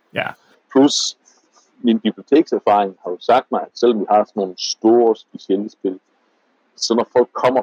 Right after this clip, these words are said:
Speaker 2: for at spille et eller andet, og det er jo altid det samme med, at, øh, der er begrænset tid, og, og man skal matche det med, hvem der kommer hvornår. Altså, og det kender man også godt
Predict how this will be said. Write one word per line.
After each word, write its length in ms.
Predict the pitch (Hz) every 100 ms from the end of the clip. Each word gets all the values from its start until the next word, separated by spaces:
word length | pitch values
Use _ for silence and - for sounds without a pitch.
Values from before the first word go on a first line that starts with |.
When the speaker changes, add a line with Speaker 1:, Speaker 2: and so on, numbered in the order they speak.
| -
Speaker 2:
for 80 | 104
at 60 |
spille 280 | - 123 123
et 40 | 95
eller 120 | 85
andet, 160 | 73 _ _ _ _ _ -
og 80 | -
det 60 |
er 40 | 110
jo 40 |
altid 260 | 110 - 101
det 80 |
samme 320 | - 104 107 101
med, 120 | 90
at, 380 | 82 80 _ 92
øh, 260 | 87 82 76 76
der 100 | 107
er 100 | 110
begrænset 440 | 110 104 127 123 -
tid, 260 | 190 226 - 135
og, 300 | 123 120 -
og 80 |
man 180 | 107 113
skal 180 | - 107
matche 300 | 110 127 -
det 80 | 110
med, 180 | 98 98
hvem 220 | 107 107
der 60 | 101
kommer 160 | 101 98
hvornår. 420 | 95 95 87 85 _ _ _ _ _ _ _ _ _ -
Altså, 260 | 110 101 - _ _ _ _ _ _ _ _ -
og 100 | 113
det 140 | 104
kender 260 | 131 127 113
man 120 | 104
også 200 | 117 -
godt 180 | 110